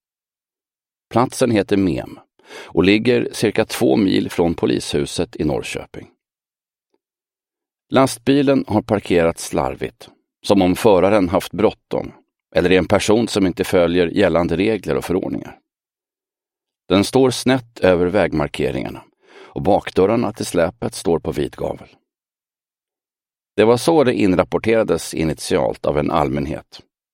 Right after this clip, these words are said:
eller en civil person som det heter på vanlig svenska. När en ingripande patrull till slut fick tid att undersöka det övergivna fordonet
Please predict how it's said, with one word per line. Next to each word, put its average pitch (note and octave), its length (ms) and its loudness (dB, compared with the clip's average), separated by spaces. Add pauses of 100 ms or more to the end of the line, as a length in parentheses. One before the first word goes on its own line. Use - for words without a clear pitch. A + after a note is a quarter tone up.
(160)
eller E2 360 2
en E2 200 0
civil F#2 480 0
person D#2+ 500 -4
som B1+ 220 -8
det D2 80 -8
heter - 240 -6
på D#2 80 -8
vanlig C2+ 260 -6
svenska. - 420 -12 (1900)
När F#2+ 160 2
en G#2 140 2
ingripande G#2+ 680 4
patrull B2 380 0
till B2 140 -4
slut A2+ 280 -2
fick - 180 -4
tid G2 240 2
att A#2 60 4
undersöka A2 600 2
det A2+ 100 2
övergivna F#2 600 2
fordonet - 760 -4